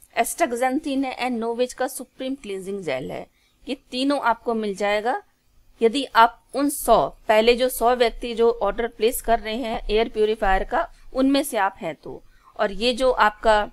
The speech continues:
गिफ्ट है ये आपको नेक्स्ट ऑर्डर के साथ में आ जाएगा। ये ब्रांड पार्टनर्स के लिए ऑफर था। एसपीओ के लिए ऑफर जो है, जो एक्टिव एसपीओ है उनके लिए अलग है। इनके लिए जो ऑफर है वो एक से लेके तीस नवंबर तक वैलिड है। और यहाँ भी आप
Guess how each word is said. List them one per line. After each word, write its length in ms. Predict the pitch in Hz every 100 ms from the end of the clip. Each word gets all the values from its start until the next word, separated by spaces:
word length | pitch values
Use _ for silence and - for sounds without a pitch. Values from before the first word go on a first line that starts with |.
| - 202
गिफ्ट 280 | 285 466 -
है 100 | 269
ये 100 | 262
आपको 420 | 220 - - 240
नेक्स्ट 360 | 208 262 -
ऑर्डर 280 | - 214 214
के 140 | - 220
साथ 200 | 196 190 -
में 100 | 262
आ 120 | 175
जाएगा। 460 | 165 151 139 190 165 _ - _ _ -
ये 380 | 202 294 320 - -
ब्रांड 320 | 208 214 233
पार्टनर्स 440 | 320 277 - 277 -
के 140 | 277
लिए 140 | 269
ऑफर 380 | 277 254 269 262
था। 160 | 262 285
एसपीओ 480 | - 285 - 302 311
के 120 | 285
लिए 140 | 277
ऑफर 340 | - 233 254 240
जो 140 | 247
है, 320 | 254 240 294 _ _
जो 140 | 214 254 262
एक्टिव 340 | 233 - 320
एसपीओ 420 | 247 254 - 233 226
है 100 | 247
उनके 360 | 226 214 233
लिए 160 | 220 240
अलग 360 | 190 202 214
है। 200 | 226 320 - _ _ -
इनके 320 | 262 302 294
लिए 220 | 277 277
जो 120 | 262
ऑफर 340 | 247 233 247 247
है 60 |
वो 140 | 262 254
एक 240 | 240 311
से 140 | 277
लेके 280 | 262 247 262
तीस 320 | 262 262 -
नवंबर 280 | 247 233 226
तक 200 | 226 240 240
वैलिड 380 | 208 214 220
है। 140 | 247 392 -
और 160 | 226 -
यहाँ 300 | 214 269 277
भी 100 | 285
आप 300 | - 240